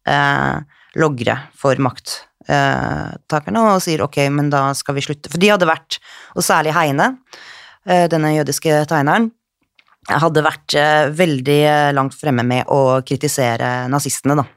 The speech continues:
hele tiden. Og, eh, da plutselig, eh, sier de andre da, i redaksjonen, da har de jobbet sammen i, eh, tretti år.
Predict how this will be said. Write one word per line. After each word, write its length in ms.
hele 260
tiden. 320
Og, 200
eh, 320
da 240
plutselig, 600
eh, 420
sier 340
de 80
andre 280
da, 160
i 60
redaksjonen, 460
da 80
har 60
de 100
jobbet 260
sammen 360
i, 140
eh, 380
tretti 340
år. 200